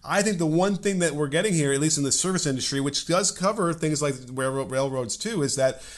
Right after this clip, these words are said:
people are not gonna fucking do this shit anymore for shitty wages and in the treatment they get.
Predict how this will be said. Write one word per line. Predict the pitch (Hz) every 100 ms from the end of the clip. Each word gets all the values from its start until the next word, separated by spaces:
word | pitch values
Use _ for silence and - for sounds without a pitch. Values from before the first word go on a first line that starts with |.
| -
people | - 190 220
are | 220
not | 147 143 165
gonna | 185 185
fucking | 143 139 156
do | 156 254
this | 349 -
shit | 147
anymore | 120 117 113 113
for | 113 135
shitty | 135 - 139 143
wages | 170 285 170 127 95 -
and | 139 135
in | 135
the | 135
treatment | - 233 285 185
they | 117
get. | 104 101 98